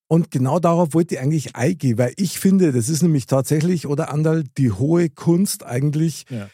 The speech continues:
Speaker 1: Kindergeschichten zu machen. Ich finde das ein Wahnsinn. Ich mein, du hast bestimmt auch deine Kinder schon mal irgendwelche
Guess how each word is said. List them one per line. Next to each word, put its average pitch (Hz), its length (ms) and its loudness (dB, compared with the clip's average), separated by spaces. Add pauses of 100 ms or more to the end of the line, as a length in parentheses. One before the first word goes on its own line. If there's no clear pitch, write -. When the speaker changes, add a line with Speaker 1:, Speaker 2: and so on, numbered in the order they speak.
(180)
Speaker 1:
Kindergeschichten 170 760 0
zu - 140 -2
machen. 131 540 0
Ich 147 120 -2
finde 175 300 0
das - 240 -4
ein 143 160 2
Wahnsinn. 135 440 -2
Ich 139 80 -6
mein, 139 360 0
du 151 300 -2
hast 147 100 -2
bestimmt 165 340 -2
auch 139 120 0
deine 156 240 0
Kinder 170 240 0
schon 151 140 -2
mal 147 80 -2
irgendwelche 143 560 0